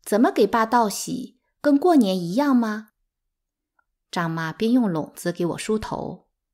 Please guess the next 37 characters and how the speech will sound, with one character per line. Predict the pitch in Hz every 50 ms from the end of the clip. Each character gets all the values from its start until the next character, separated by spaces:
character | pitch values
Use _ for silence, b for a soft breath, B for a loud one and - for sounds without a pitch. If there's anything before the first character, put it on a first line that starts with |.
| _ _
边 | - 165 160 156 151 - - -
慢 | 214 196 170
声 | 147 - 185 180
慢 | 190 190 170 151
气 | - - 202 175
地 | - 185
说 | - - - 165 156 147 147 - _ _ _ _ _ _ _ _ _ _ _ _ _ _ _ _ _ _ _ _ _ _ _ _ _
：“差 | - - - 175 160
不 | 156 - 160
多。 | - 170 160 160 156 156 - _ _ _ _ _ _ _ _ _ _ _ _ _ _ _ _ _ _ _ _ _ _ _ _ _ _ _ _ _ _ _ _
”“五 | - 196 190
妈 | 185 208 262 294 330
昨 | 330 - 240 233 233
个 | 240 240
儿 | 226
哭 | 226 - - 320
了 | 285
一 | 240 233 233
天， | 226 - 285 285 285 285 277 262 - _ _ _ _
饭 | - - - 415 381 294
都 | 247 196
没 | 165 165 156 147
吃。 | 151 - - 175 165 156 160 160 _ _ _ _ _ _ _ _ _ _ _ _ _ _ _ _ _ _ _ _ _ _ _ _
”“谁 | - - 156 170
告 | - 277 302 285
诉 | 247 - 185 165
你 | 147 127 -
的 | - 160 - - - _ _ _ _ _ _ _ _ _ _ _ _ _ _ _ _ _ _ _ _ _ _ _
？”“我 | - 190
听 | 190 - 294 311
四 | 302 - 381 349 277
姐 | - 185 156
跟 | - 247 277
六 | 330 392 392
姐 | - - - -
说 | - - 165 165 160
的。 | - 170 156 - - _